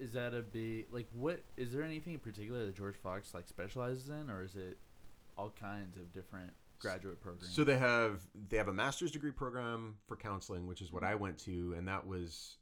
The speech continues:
Speaker 2: I don't know if it's changed now, but it was based out of the Tigard campus at the time,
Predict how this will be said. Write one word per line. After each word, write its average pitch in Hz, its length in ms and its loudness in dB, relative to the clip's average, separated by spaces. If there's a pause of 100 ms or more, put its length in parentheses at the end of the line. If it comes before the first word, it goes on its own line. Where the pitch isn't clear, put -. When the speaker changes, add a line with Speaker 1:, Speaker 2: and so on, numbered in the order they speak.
(120)
Speaker 2:
I 104 60 6
don't 104 100 4
know 85 120 0
if - 120 -8
it's - 200 -6
changed 98 480 -4
now, 80 100 -6
but 82 100 0
it - 60 -2
was 95 100 -4
based 90 240 -2
out 95 100 -2
of 82 80 -6
the 87 60 -8
Tigard 87 440 -4
campus 82 500 -6
at - 100 -10
the - 60 -10
time, 85 420 -8